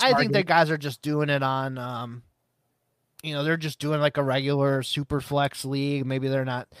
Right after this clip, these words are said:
Speaker 1: thinking it's a heavy tight end premium type of league when they're doing the wake up show and whatnot, because these guys are going in the top six, fifty, sixty picks at each time. Like, I know,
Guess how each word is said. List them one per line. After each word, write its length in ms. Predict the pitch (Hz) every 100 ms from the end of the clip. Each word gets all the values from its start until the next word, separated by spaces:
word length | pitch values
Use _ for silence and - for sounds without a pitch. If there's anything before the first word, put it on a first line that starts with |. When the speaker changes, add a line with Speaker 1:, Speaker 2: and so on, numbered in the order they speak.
| - -
Speaker 1:
thinking 280 | 139 131 135
it's 180 | 127 139
a 180 | 127
heavy 320 | 123 135 131 131
tight 260 | 131 139
end 180 | 135 131
premium 500 | - 131 131 131 131
type 260 | 123 135 127
of 60 |
league 240 | 131 131 127
when 120 | 127
they're 100 | 123
doing 280 | 127 127 123
the 60 |
wake 260 | 117 123 123
up 140 | 123
show 260 | - 135 127
and 140 | 127
whatnot, 440 | 127 - 131 131 - - -
because 240 | 139 180
these 180 | 175 262
guys 300 | 214 202 302
are 80 | 240
going 360 | 156 156 240 190
in 120 | 170
the 80 | 143
top 340 | - 160 156 _ -
six, 380 | - - - -
fifty, 320 | - 190 185
sixty 380 | 165 185 - 143
picks 400 | 135 190 160 -
at 120 | 135 -
each 220 | 170 -
time. 260 | 160 180
Like, 200 | 131 120
I 80 | 127
know, 380 | 131 139 139 143